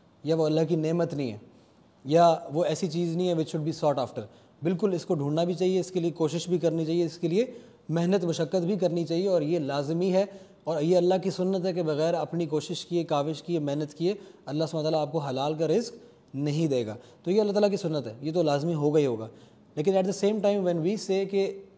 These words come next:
this is not the end goal, this is not the primary focus, तो उससे बुनियादी तौर पे मकसद क्या है? और अगर हम इसको एक बिल्कुल एक लॉजिकल टर्म्स में बात करें, तो इससे मुराद ये है बुनियादी तौर पे कि हमारी जो लाइव्स हैं,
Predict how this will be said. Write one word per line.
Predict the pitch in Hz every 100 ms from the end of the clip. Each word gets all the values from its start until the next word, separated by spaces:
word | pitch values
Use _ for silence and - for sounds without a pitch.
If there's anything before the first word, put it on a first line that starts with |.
| -
this | 151 196
is | 160
not | 165 196 180
the | 185 175
end | 202 185
goal, | 160 143 104 - - - _ _ _ - - - _
this | 143 160
is | 190 165
not | 190 196 - - - -
the | 165 151 190
primary | 185 202 202 196 180
focus, | 156 165 123 - - - _ _
तो | 170
उससे | 170 202
बुनियादी | 156 135 139 147 156 175
तौर | 175 185
पे | 175
मकसद | 170 143 - 143
क्या | 131
है? | 104 - -
और | 139
अगर | 156 170
हम | 175
इसको | 160 180
एक | 147 127 135 139 151
बिल्कुल | 233 220 175 208
एक | 180
लॉजिकल | 143 147 156 202 208 214
टर्म्स | 185 185
में | 175 160
बात | 147 147
करें, | 160 180 - - - _ -
तो |
इससे | 170 185
मुराद | 160 156 165
ये | 180 190
है |
बुनियादी | 160 156 156 151
तौर | 151
पे | 147 196 - - _ -
कि | 147
हमारी | 143 143 185
जो | 196
लाइव्स | 180 139 160 196
हैं, | 160 165